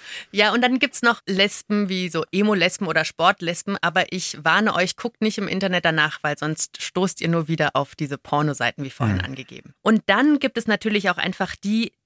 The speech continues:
Speaker 1: die überhaupt nicht auffallen, die sich einfach feminin kleiden. Die heißen dann entweder Femme oder Lipstick-Lesbien oder eben Invisible-Lesbien, also weil sie ihre sexuelle Orientierung nicht durch ihr Auftreten kommunizieren.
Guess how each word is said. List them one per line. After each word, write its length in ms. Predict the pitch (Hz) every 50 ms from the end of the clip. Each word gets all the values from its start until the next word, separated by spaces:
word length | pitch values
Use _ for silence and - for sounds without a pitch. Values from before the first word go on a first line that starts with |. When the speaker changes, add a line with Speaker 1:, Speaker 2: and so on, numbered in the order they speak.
| - -
Speaker 1:
die 320 | 202 208 208 208 - - _ _ _ -
überhaupt 680 | 226 202 220 208 190 - - - - 247 269 277 _ _ _ -
nicht 340 | 196 214 226 226 - - _ -
auffallen, 720 | - 196 208 220 - - - - 151 139 151 170 202 247 - _ -
die 120 | 208 220 214
sich 400 | 190 208 214 202 - - - _ -
einfach 320 | - 175 170 - 185 - -
feminin 600 | - - - 247 269 285 262 208 180 170 170 156
kleiden. 540 | - - 147 139 143 156 170 196 240 277 - - - - _ -
Die 80 | 202 185
heißen 180 | 185 190 202 202
dann 80 | 175 -
entweder 340 | 175 175 - 160 160 156
Femme 480 | - - - - 202 208 233 233 226 220
oder 300 | - 156 156 151 147 143 139
Lipstick-Lesbien 1200 | 147 160 180 226 - - - - 202 170 - 170 170 185 - - _ - 170 175 170 175 175 - _
oder 320 | - 185 226 247 254 208 -
eben 220 | 190 202 180 202 - - - 196 202 202 180 165 160 160 220 277 254 220 208
Invisible-Lesbien, 880 | 151 160 160 151 147 - - - 165 175 175 - - - 208 233 254 - -
also 280 | - 180 175 180 175 151
weil 180 | 170 190 240 220
sie 80 | 220
ihre 200 | - 208 202 196
sexuelle 500 | 175 - 190 - - 180 - 180 208 185
Orientierung 600 | 180 185 185 175 170 - - 220 226 202 202 202 - -
nicht 520 | 196 202 226 262 254 - - - - -
durch 160 | 185 196 - -
ihr 140 | 170 - -
Auftreten 420 | 175 - - - 147 143 - 151
kommunizieren. 640 | - - - 139 135 135 - - - 131 117 -